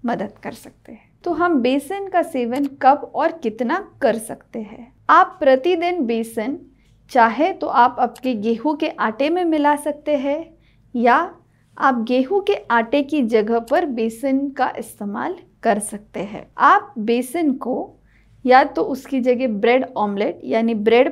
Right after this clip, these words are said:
पर बेसन के घोल को डालकर तवे पे उसे सेक लीजिए और एक हेल्दी नाश्ते के रूप में उसका सेवन कर सकते हैं।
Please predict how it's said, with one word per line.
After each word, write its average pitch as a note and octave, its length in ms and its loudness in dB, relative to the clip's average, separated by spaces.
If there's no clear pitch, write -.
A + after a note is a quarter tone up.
पर E4 160 4
बेसन A#3 460 0
के B3 180 -4
घोल A3+ 300 -2
को B3 140 -2
डालकर A#3 520 0
तवे A#3+ 340 -2
पे A3+ 160 -4
उसे B3+ 260 -2
सेक G#3+ 320 -2
लीजिए G#3 480 -4
और B3 200 2
एक C4+ 140 2
हेल्दी C4+ 480 2
नाश्ते A#3+ 440 -4
के A#3+ 180 -2
रूप G#3+ 280 -2
में G#3+ 140 -4
उसका A3 280 -6
सेवन G#3 420 -4
कर G3+ 200 -2
सकते G#3+ 400 -8
हैं। D4 220 -4